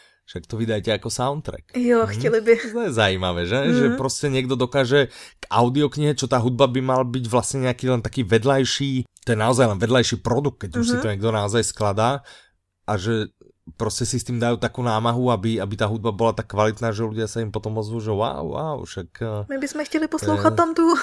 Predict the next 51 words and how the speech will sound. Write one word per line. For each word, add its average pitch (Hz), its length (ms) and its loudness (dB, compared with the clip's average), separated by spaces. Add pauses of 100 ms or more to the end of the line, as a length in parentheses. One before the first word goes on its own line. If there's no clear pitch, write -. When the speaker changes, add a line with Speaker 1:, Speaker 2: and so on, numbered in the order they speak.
(100)
Speaker 2:
<laughs> - 880 0
Speaker 1:
to 143 60 4
je 143 40 6
Speaker 2:
Tak - 100 8
Speaker 1:
fakt - 80 4
Speaker 2:
ale 262 160 12
já 269 120 12
Speaker 1:
pecka. 214 100 4
Speaker 2:
si 269 80 4
myslím, 262 260 4
že 254 120 4
to 254 80 8
je 294 80 6
spojený 254 420 4
s - 80 -10
tím, 226 180 -4
já 220 100 2
to 226 100 -8
teda 247 180 2
takhle 247 320 0
mám, 220 260 0
že 226 120 -4
vždycky, - 360 -12
když 233 200 -4
si 247 140 -4
třeba 247 260 -2
čtu 220 320 -2
nějakou 214 300 -4
tištěnou 214 420 -6
knížku, - 360 -8
e-book, 208 280 -4
to 220 100 -4
je 214 60 2
jedno, 196 180 -2 (460)
tak 240 160 2
u 254 60 2
toho 262 180 8
něco 277 280 2
poslouchám 247 680 4 (320)
a 226 100 6
vlastně 226 320 2
si 302 160 0
fixuju 254 420 0
tu 262 120 -2
hudbu 247 240 0
nebo 233 180 4
ty - 140 -4
emoce 247 340 0
z - 40 -6
té 294 120 2
knížky 226 680 0